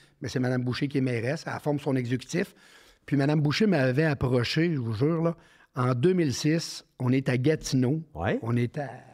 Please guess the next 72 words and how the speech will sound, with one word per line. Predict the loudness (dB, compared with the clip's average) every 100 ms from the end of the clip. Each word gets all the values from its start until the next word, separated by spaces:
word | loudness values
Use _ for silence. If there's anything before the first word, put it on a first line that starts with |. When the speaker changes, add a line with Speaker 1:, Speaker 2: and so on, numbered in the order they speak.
| -20 -20 -10
Speaker 1:
à |
l'Union | -2 0 2
des | 2
municipalités | 2 0 -2 -2 0
du | -2
Québec. | -2 -2 -2 -4 -16 -20 -20 -20 -20 -20 _
Euh, | -6 -6
puis | -2 0
on |
est | 2
à | 2
Gatineau, | 2 0 2 2 2
puis | 0
elle | 0
rencontre | 0 0 2
moi | 2 2
puis | 0
Patrick | -2 0 0 0
Huot. | 0 -2
Ceux, | -8 -6 -4
il |
y | -2
en | 0
a | 0
qui |
ont | 0
connu | 0 0
Patrick | 0 -2 -2
Huot, | 0
qui | 2
a |
Speaker 2:
Oui. | 2
Speaker 1:
fait | 2
de | 0
la | 0
politique | 0 0
Speaker 2:
Oui, | 0
bien | 2 2
sûr. | 2
Speaker 1:
provinciale. | 2 2 -2 -8 -20 _ _ -8
Puis | -4
elle |
dit, « | -2 0
Moi, | 2
je | 2
veux | 0
des | 2 2 2
jeunes, | 2 2
je | 0
me | -2
représente | -2 0 0 0
encore | 0 0 2
un | 2 0
autre | 0
mandat, | 0 0 0
puis | 0
ça | 2
va |
être | 2
mon | 2 4
dernier, | 4 2 0 -4 _ -8
deux | 0 2
mille | 4
neuf | 2 2
à | 2
deux |
mille | 2 0
treize. | -2 -2
Ça, | 0
c'est | 0 2
mon | 2
dernier. | 0 0 2 0